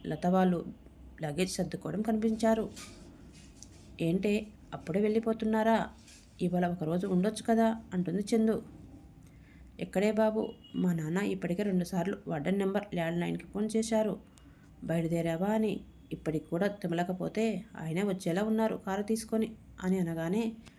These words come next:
"సరేలేవే, మీ ఇష్టం," అంటుంది చందు. "అవును, నువ్వు వెళ్ళట్లేదా ఊరు?"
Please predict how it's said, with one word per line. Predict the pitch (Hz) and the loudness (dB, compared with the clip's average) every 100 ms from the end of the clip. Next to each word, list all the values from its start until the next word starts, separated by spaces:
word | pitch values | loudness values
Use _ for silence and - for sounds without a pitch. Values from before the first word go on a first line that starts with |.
| - - - - | -20 -20 -20 -14
"సరేలేవే, | - 190 190 208 185 185 185 | -4 0 2 4 4 2 0
మీ | 170 160 | -2 -2
ఇష్టం," | 151 - 220 | -2 -2 0
అంటుంది | 196 180 196 | 0 0 0
చందు. | 208 226 220 - - - - - - - - - - - - | 2 4 4 0 -6 -20 -20 -20 -20 -20 -20 -20 -20 -20 -4
"అవును, | 170 190 190 247 | 0 2 4 2
నువ్వు | 233 196 | 0 -2
వెళ్ళట్లేదా | 151 151 175 190 196 190 | 0 0 -2 -2 0 0
ఊరు?" | 180 214 | 2 0